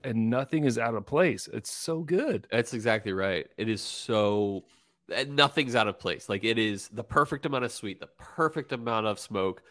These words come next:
Speaker 2: the perfect amount of just,
Speaker 1: And no,
Speaker 2: uh,
Speaker 1: no
Speaker 2: even
Speaker 1: matter how you
Speaker 2: proof
Speaker 1: wanna
Speaker 2: is
Speaker 1: drink
Speaker 2: perfect.
Speaker 1: it, no matter how you wanna drink it.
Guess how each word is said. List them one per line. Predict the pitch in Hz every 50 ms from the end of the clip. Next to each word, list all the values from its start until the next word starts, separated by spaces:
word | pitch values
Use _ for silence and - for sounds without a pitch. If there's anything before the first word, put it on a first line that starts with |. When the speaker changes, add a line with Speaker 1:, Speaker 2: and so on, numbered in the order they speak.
| - - _ _ -
Speaker 2:
the | 101 95
perfect | - - - 151 156 151 160 135 - 120
amount | 110 110 113 110 107 98 101
of | 101 92 92 95 104 - - _ _
just, | - - - 135 131 123 117 123 135
Speaker 1:
And | 143 151 - _ _ _ _ _ _ _ _ _ _ _ _ _ _ -
no, | -
Speaker 2:
uh, | 127 120 104
Speaker 1:
no | 120
Speaker 2:
even | 139 151 170
Speaker 1:
matter | 208 254 254 220
how | 175 196 -
you | - 220
Speaker 2:
proof | 214 -
Speaker 1:
wanna | 233 240
Speaker 2:
is | 226 185 143
Speaker 1:
drink | 156 208 269 - -
Speaker 2:
perfect. | 139 98 - -
Speaker 1:
it, | - _ _ _ _ -
no | 151 160
matter | 170 180 202 220 220 185
how | 185 196
you | 208 208 196
wanna | 190 190 190 185
drink | 147 131 143 147 131 101
it. | 95 -